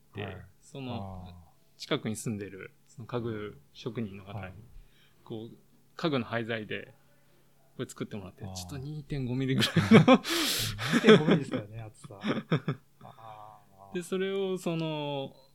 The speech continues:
Speaker 1: なんだろう、製品としてしてくれてる方も飯能に、
Speaker 2: あ、
Speaker 1: 実は
Speaker 2: そうなんですね。
Speaker 1: 住んでらっしゃって、
Speaker 2: へー。
Speaker 1: 自分のクライミングの先輩なんですけど、
Speaker 2: はははは。
Speaker 1: まあ、二点五ミリのプレートはその方の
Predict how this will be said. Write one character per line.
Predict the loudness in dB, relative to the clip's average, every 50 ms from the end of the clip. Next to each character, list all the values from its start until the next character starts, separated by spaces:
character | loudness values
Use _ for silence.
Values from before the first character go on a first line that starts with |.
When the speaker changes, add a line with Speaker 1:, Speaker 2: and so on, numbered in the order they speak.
| _ _ -20 -20 -18 -14
Speaker 1:
な | -12
ん | -12 -12
だ | -12
ろ | -16
う、 | -16
製 | -6 -4 -2 -2
品 | 0 -2 -2 -2
と | -2 -4
し | -4 -4
て | -2 -2 -2 -2 -2 -6 -10
し | -20 -20
て | -16 -10 -8 -8 -8
く | -8 -10 -10
れ | -10 -10
て | -10 -12
る | -14 -14 -16 -16 -18 -20 _ _
方 | -8 -6 -2 0 0 2
も | 2 2 0 -2 -4 -10 -18 _
飯 | -4 -2 0
能 | 0 0 0 -2
に、 | -4 -8 -12 -18 -20 -20 -20 _ -12
Speaker 2:
あ、 | -10 -10 -10 -8
Speaker 1:
実 | -10 -8 -6 -4
は | -4 -2
Speaker 2:
そ | -2 0 0 0 0 -2
う |
な | -2 -6
ん | -10
で | -10
す | -2 2 2
ね。 | 2
Speaker 1:
住 | 2 2
ん | -4
で | -6
ら |
っ | -6
し | -8 -8 -8
ゃ |
っ | -6
て、 | -6
Speaker 2:
へ | -6 -4 -4 -4
ー。 | -4
Speaker 1:
自 | -4 -4 -4
分 | -4
の | -4 -4
ク | -2 -2
ラ | -2
イ | -2
ミ | -2
ン | -4
グ | -6
の | -4
先 | -2 -2 -2 -2
輩 | -4 -6
な | -8 -8 -10
ん |
で | -10 -12
す | -12 -10
け | -10 -8
ど、 | -8
Speaker 2:
は | -8
は | -10 -12 -14 -14 -16 -18 -16 -16
は | -18
は。 | -18 -18 -18 -18 -16 -12
Speaker 1:
ま | -8
あ、 | -4
二 | -4 -4 -2
点 | 0 0 0 0
五 | 0 -2
ミ | -2
リ | -2
の | -4 -4
プ | -4 -6
レ | -6
ー | -6
ト | -8 -12
は | -14
そ | -10 -10
の | -10 -6
方 | -6 -6 -6 -4 -6
の | -6 -6 -8